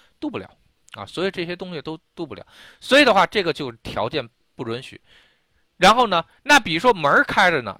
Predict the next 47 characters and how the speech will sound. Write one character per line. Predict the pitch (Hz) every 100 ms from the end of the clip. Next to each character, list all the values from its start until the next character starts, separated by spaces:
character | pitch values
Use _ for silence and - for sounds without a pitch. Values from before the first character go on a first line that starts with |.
| -
但 | 220
太 | - - 269
阳 | 156 208
这 | 247
卡 | - 107
出 | - 131
了 | 120
问 | 117 104
题， | 95 - _ _ _ _ _ _ _ _ _ _
就 | - 175
代 | 175 143
表 | 110
是 | 123
什 | 104
么 | 98
呢？ | 98 _ _ -
比 | 143
如 |
说 | 196 196
这 | 208
卡 | 139 156
有 |
很 | 160 101
多 | 127 127
人， | 101 _ _ _ -
你 | 185
想 | 196 123
去 | 156
度 | - 160
众 | 123 143
生， | 117 127 -
突 | 262 247
然 | 240
你 | 180 117
自 | -
己 | 202
心 | 135 - 285
态 | - 226
出 | - 120
问 | 113
题 | 98 92
了， | 92 _ _ _ _ _
我 | 117
不 | 113 330
想 | - 90
度 | 107
了 | 90